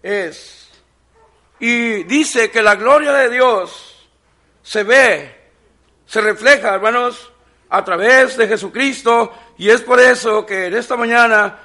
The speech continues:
nuestro tema es la gloria de Dios a través de Jesucristo. En el Evangelio de Juan, hermanos, en el capítulo uno, el verso dieciocho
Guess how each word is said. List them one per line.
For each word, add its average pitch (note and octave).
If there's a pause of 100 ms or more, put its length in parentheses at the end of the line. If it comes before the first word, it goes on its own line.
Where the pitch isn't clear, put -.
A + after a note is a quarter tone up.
(140)
nuestro F#3
tema G#3
es A3 (280)
la D#3+
gloria A#3+
de C4
Dios A3 (500)
a D3+
través G3 (440)
de D#3+
Jesucristo. - (1300)
En G#3+
el A#3
Evangelio A#3+
de D4
Juan, B3+
hermanos, G#3+
en G3+
el G3
capítulo B3
uno, A#3+
el F#3+
verso A#3+
dieciocho A3